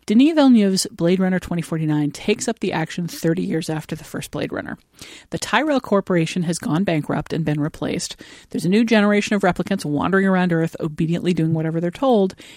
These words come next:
and an android called Kay, played by Ryan Gosling, is placidly working for the police, running down and murdering older replicant models.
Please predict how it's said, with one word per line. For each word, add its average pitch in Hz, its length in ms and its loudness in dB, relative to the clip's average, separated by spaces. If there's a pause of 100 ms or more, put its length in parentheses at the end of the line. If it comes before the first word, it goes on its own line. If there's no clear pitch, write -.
(140)
and 170 120 0
an 170 100 -2
android 254 400 2
called 185 320 -4
Kay, 175 520 -4
played 170 260 -2
by 156 140 0
Ryan 151 360 -2
Gosling, 160 680 0
is - 120 -8
placidly 170 540 -2
working 160 320 -2
for 160 140 -6
the 160 80 -6
police, - 420 -4 (300)
running 175 320 0
down 151 200 0
and 165 220 -2
murdering 143 380 -2
older 143 320 -2
replicant - 420 -6
models. - 420 -10